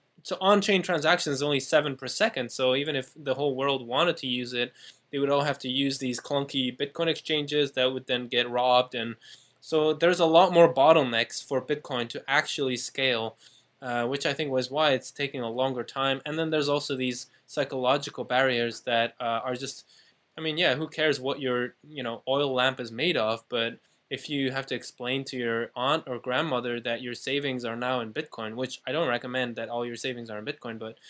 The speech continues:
it's just, like, it can be a weird conversation. Uh, you know, maybe it's like, she'll be like, "Oh, well, you use it to buy drugs? Like, why do you have Bitcoins?" Um, so I think there's more controversy there. And like you say, the, the rails,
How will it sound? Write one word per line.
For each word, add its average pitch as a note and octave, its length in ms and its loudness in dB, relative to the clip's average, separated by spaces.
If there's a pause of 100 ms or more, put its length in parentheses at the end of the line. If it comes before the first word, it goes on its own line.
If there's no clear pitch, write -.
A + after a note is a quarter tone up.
(220)
it's D3 160 -2
just, E3+ 200 4
like, C#3+ 340 4 (1000)
it - 100 -8
can F3+ 140 0
be F3+ 100 4
a D#3+ 60 6
weird D3 260 6
conversation. C3+ 640 0
Uh, A2+ 320 0
you D3 60 -4
know, B2+ 160 2
maybe C3 280 0
it's C3 140 0
like, B2 180 2 (320)
she'll C3+ 240 -2
be C3 160 0
like, A#2+ 160 0
"Oh, E3 220 4
well, A#2 400 2
you A#2+ 180 0
use B2 140 -4
it C3+ 120 -2
to A#2+ 80 -8
buy A#2 180 2
drugs? B2 500 -2
Like, A2+ 160 -2
why A#2+ 220 -4
do D#3+ 60 -2
you E3+ 100 0
have E3+ 180 0
Bitcoins?" G#2+ 640 -6 (600)
Um, A#2+ 500 0
so D3 380 4
I C#3 80 2
think E3+ 200 -4
there's D3 160 4
more C3+ 260 2
controversy B2+ 880 0 (100)
there. B2 300 0
And B2 380 -2
like C3 180 -4
you D3 60 -4
say, B2 260 2
the, A2+ 180 -2
the A2+ 160 -4
rails, B2 600 2